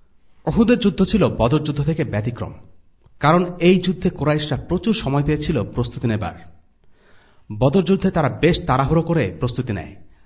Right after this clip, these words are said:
তাই এক হাজারের বেশি সৈনিক তারা জোগাড় করতে পারেনি, কিন্তু উহুদ যুদ্ধে অংশ নিয়েছিল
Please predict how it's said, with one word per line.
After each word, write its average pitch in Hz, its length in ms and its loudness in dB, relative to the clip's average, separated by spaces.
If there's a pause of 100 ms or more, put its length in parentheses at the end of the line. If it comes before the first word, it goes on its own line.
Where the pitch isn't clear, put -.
(100)
তাই 113 180 -4 (140)
এক 156 280 -2
হাজারের 147 360 0
বেশি 131 180 -2
সৈনিক 147 580 -2
তারা 110 160 -2
জোগাড় 117 300 -2
করতে 110 200 -8
পারেনি, 110 340 -2 (960)
কিন্তু 196 280 -2
উহুদ 185 400 -2
যুদ্ধে 165 320 -4
অংশ 127 360 -4
নিয়েছিল 151 480 -2